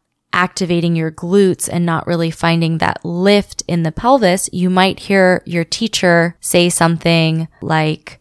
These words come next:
engaging the glutes, lifting the pelvis, pulling the pelvis forward and up, using your legs, things like that. A common error is rolling to the outer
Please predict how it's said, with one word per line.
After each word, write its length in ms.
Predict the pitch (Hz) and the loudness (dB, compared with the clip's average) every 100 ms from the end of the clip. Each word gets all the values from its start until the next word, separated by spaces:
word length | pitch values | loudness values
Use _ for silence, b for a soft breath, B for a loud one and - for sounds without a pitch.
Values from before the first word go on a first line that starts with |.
| - | -4
engaging 760 | 180 175 - 185 196 202 196 | -2 0 4 4 4 4 2
the 100 | 185 | 2
glutes, 440 | 175 180 190 180 - | 0 2 2 2 -2
lifting 720 | 160 170 185 - - 190 185 | -6 2 2 0 0 2 2
the 80 | 175 | 0
pelvis, 760 | - 170 170 170 170 175 - - _ - | 0 2 2 4 2 2 -6 -10 _ -10
pulling 600 | - 214 214 208 202 196 | 2 6 8 8 4 2
the 60 | |
pelvis 560 | 180 180 175 175 165 - | 2 4 4 4 2 0
forward 440 | - 175 165 170 | 2 2 4 2
and 100 | 160 | 2
up, 220 | - 165 175 | 2 0 -2
using 400 | 160 175 175 170 | -2 0 0 0
your 160 | 160 | 0
legs, 320 | 160 170 165 | 2 0 0
things 300 | - 247 247 | -2 -2 0
like 180 | 226 196 | 0 0
that. 320 | - 170 170 - _ _ 175 | 0 2 0 -4 _ _ 0
A 140 | 170 | 0
common 680 | - - 196 196 180 180 175 - - | 0 0 2 4 2 0 -4 -6 0
error 480 | 185 180 180 175 - | 4 6 6 4 2
is 320 | 175 170 170 | 2 2 0
rolling 400 | 170 180 180 180 | 2 4 4 2
to 140 | - | -2
the 160 | 180 170 - | -6 -6 0
outer 340 | 170 175 175 | 2 2 2